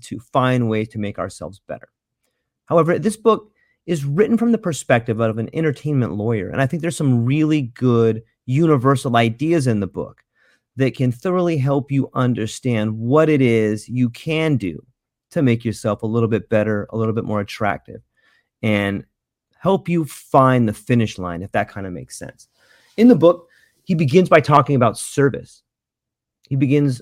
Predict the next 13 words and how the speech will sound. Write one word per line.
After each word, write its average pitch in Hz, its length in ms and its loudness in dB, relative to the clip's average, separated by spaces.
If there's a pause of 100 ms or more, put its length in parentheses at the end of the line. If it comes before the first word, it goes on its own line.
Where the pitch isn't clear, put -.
by 135 160 -8
talking 139 480 0
about 113 540 -2
everything 160 400 -2
we 135 100 2
do 127 260 0
in 120 120 0
life 113 320 0
is 117 140 -6
a 117 60 -6
kind 131 500 -4
of 98 100 -6
service. - 600 -14